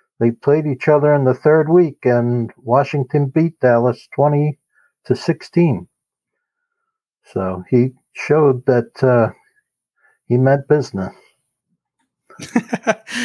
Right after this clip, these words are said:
Speaker 2: So speaking of that, so Frank, when you, you said seventy-three was when you really became a fan then? So he was already there, the George Allen era, we'll call it, and the rivalry would already kind of was kicked off.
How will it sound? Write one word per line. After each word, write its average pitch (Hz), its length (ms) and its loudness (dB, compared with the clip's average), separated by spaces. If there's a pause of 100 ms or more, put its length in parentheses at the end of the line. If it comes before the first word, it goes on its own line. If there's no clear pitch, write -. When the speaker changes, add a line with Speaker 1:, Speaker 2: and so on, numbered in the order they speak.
(160)
Speaker 2:
So 165 400 0
speaking 190 440 -2
of 147 80 0
that, 147 180 0
so 196 120 -4
Frank, 170 400 -2
when 143 180 -2
you, 143 480 -2
you 143 180 -8
said 135 200 -2
seventy-three 135 580 -2
was 135 220 -2
when 131 140 -2
you 127 80 -4
really 127 240 -2
became 123 380 -4
a 120 40 -4
fan 127 300 -2
then? 139 280 -4 (1300)
So 139 220 -2
he 147 160 2
was 160 180 2
already 143 380 2
there, 131 420 0
the 123 100 -6
George 131 300 0
Allen 127 400 0
era, 127 420 0
we'll 117 180 -6
call 117 340 -2
it, 117 160 -2
and 120 120 -8
the 117 60 -8
rivalry 120 580 -2
would 113 120 -8
already 127 360 0
kind 127 280 -4
of 120 60 -8
was 113 140 -6
kicked - 300 -6
off. 127 380 0